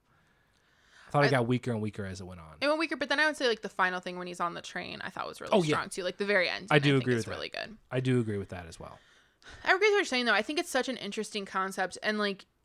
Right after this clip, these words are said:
Speaker 2: it's very, like, anti-Hollywood, which makes sense since it was a British Canadian production, because the story follows the villain. You know, we're following
Speaker 1: Yeah.
Speaker 2: the, these Nazis throughout Canada as they're trying to get to the U S, and they're, like, losing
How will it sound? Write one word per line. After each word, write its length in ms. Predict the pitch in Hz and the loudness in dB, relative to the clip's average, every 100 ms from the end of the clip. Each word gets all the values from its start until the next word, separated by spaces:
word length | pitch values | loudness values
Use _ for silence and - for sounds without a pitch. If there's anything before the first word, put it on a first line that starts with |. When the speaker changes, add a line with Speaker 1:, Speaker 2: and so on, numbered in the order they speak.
| - | -2
Speaker 2:
it's 260 | 240 - 208 | 0 0 0
very, 340 | 233 254 311 | 0 2 2
like, 300 | 294 196 - _ | 0 0 -6 _
anti-Hollywood, 840 | 190 190 214 254 247 269 277 285 302 | -6 -4 4 4 6 6 6 2 0
which 300 | 190 - - | -2 -4 -10
makes 200 | 185 170 | -12 -10
sense 160 | - 202 | -12 -10
since 180 | 190 - | -12 -12
it 40 | |
was 120 | - | -12
a 60 | - | -10
British 320 | - - - | -10 -10 -12
Canadian 480 | - - - - 208 | -14 -12 -10 -12 -8
production, 580 | - - - 180 - - - _ | -8 -6 -6 -8 -10 -18 -20 _
because 520 | 214 233 220 202 190 - _ _ _ - | -6 4 6 6 2 -8 _ _ _ -6
the 180 | 196 220 | 0 0
story 340 | - 320 320 | 2 2 2
follows 920 | - - 196 220 196 185 175 - - _ _ _ 196 | 0 6 8 8 4 -2 -6 -10 -16 _ _ _ -8
the 100 | 185 | -2
villain. 560 | 196 95 - - 233 - | -2 -2 -6 -14 -16 -8
You 120 | 202 | -2
know, 120 | 196 190 | 2 4
we're 140 | 208 | 2
following 380 | - 262 285 233 | 6 6 8 8
Speaker 1:
Yeah. 140 | 226 | 8
Speaker 2:
the, 200 | 202 180 - | 6 -4 -10
these 240 | 196 196 | -10 -8
Nazis 640 | 185 180 202 - 175 180 - - - _ | 2 4 4 0 -6 -6 -10 -18 -20 _
throughout 300 | 208 202 190 | 6 6 6
Canada 400 | - 202 190 180 | 0 -6 -4 -2
as 140 | 180 180 | -2 -2
they're 100 | 180 | -6
trying 280 | - 180 180 | -2 -2 -4
to 60 | |
get 160 | 175 170 | -8 -10
to 80 | - | -12
the 80 | 190 | -10
U 220 | 185 180 | -4 0
S, 360 | 175 180 - - | 0 -2 -8 -12
and 120 | 185 | -8
they're, 120 | 175 | -6
like, 160 | 165 - | -6 -6
losing 500 | 180 160 170 165 180 | -6 -6 -6 -8 -10